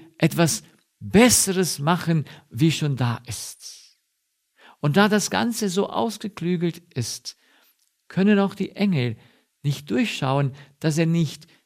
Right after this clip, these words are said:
das Gute sucht, sondern das Böse. Gott weiß, dass das Satan,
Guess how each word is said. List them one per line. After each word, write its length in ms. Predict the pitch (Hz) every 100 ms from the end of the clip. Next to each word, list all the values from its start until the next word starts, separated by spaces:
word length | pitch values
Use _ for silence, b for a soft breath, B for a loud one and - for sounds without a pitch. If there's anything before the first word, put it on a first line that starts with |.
| _ -
das 340 | 165 139 - - _ _ _ _ _ _ _ _ _ -
Gute 420 | 151 269 269 151
sucht, 460 | 113 123 117 - - b
sondern 680 | - - 131 127 113 113 107 -
das 220 | - 123 -
Böse. 400 | 190 214 - - _ _ _ _ _ _ _ _ _ _ _ _
Gott 220 | 117 117
weiß, 300 | 104 151 208
dass 160 | 208 -
das 200 | 165 -
Satan, 420 | 147 143 147